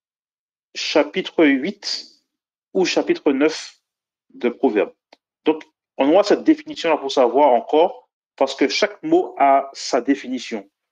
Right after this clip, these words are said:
Et lorsqu'on a la définition des mots, c'est-à-dire qu'on a la concrétisation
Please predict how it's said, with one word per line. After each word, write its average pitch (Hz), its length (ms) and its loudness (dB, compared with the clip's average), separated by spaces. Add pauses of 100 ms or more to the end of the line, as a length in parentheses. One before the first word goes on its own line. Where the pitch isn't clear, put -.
(420)
Et 131 460 0
lorsqu'on 156 320 -2
a 160 80 4
la 139 80 2
définition 127 360 -4
des 107 100 -2
mots, 156 120 -2
c'est-à-dire 143 300 0
qu'on 101 240 -6
a 120 100 0
la 120 140 2
concrétisation 147 1120 -4